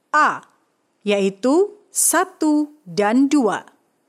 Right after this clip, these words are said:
Pembahasan. Sahabat pintar, pilihan jawaban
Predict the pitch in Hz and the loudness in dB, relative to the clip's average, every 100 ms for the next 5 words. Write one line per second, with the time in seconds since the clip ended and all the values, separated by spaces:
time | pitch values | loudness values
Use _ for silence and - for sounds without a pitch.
0 | _ _ _ _ _ _ _ _ _ _ | _ _ _ _ _ _ _ _ _ _
1 | _ _ _ - 330 330 277 285 - 185 | _ _ _ -4 0 0 2 0 0 -4
2 | 156 _ _ _ _ _ _ _ _ - | -8 _ _ _ _ _ _ _ _ 0
3 | 311 311 349 392 269 208 196 196 311 349 | 2 2 0 0 0 0 0 0 -2 -4
4 | - 233 233 254 285 233 202 196 202 | -2 0 0 2 2 2 0 0 -2